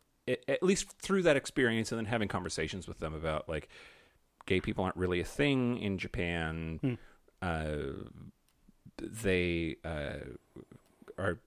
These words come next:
Speaker 1: sort of just culturally non-existent. And, and so I left that experience, and, like,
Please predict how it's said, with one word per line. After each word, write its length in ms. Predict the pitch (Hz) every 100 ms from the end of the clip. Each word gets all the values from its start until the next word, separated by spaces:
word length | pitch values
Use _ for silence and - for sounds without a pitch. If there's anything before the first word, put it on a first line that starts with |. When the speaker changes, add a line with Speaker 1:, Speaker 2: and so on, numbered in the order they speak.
| -
Speaker 1:
sort 220 | - 92
of 80 | 82 - -
just 200 | - -
culturally 460 | 131 - 113 101
non-existent. 760 | 87 85 80 82 107 - 65 -
And, 300 | 90 80 78 -
and 180 | 82 82
so 360 | - 90 80 - _ _ _ _ _ _ - - -
I 120 | 120
left 520 | 110 113 123 123 - - - 123
that 180 | 104 92
experience, 500 | - - 139 123 170
and, 140 | -
like, 160 | 135